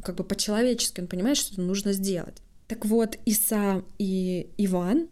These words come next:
становятся настоящими напарниками, безумно включёнными в это дело. Они стараются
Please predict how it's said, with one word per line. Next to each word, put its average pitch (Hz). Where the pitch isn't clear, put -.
становятся 226
настоящими 202
напарниками, 180
безумно 190
включёнными 202
в 190
это 196
дело. 180
Они 214
стараются 214